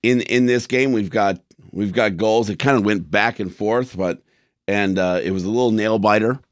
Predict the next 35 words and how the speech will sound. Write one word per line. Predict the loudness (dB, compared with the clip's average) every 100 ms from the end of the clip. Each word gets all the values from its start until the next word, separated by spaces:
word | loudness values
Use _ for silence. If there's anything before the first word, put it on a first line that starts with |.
| _ _ _ -2
Uh, | 0 2 0
the | 0 0
guys | 2 4 2 2
weren't | 2 0 2
too | 0
excited | 2 0 2 2 0
<laughs> |
about | 0 -2 -6 -20 _ _ _ -4
giving | 0 2 2
up | 0 0
that, | 0 -2 -4
that | -4 -2
second | -2 -2 -2 -2
goal, | 0 0 0
but | -2 -4 _ _ _ _ _ _
they | -2 0
did, | 2 4 2 2 0
and | 2 4
they, | 4 4 2
they | 2 2
held | 2 2
them | 2
off. | 0 -4 -16 _ _ _
It | -4
was, | -4 -4 -4
it | -4
was, | -4 -4
I | -4
think | -2
it |
was | -4 -6
a |
great | -4 0 0 0 -4 -20 _ _
back-to-back | -2 2 2 2 0 2 4 2 -2 -12 -8
session | 0 2 2 -2 -4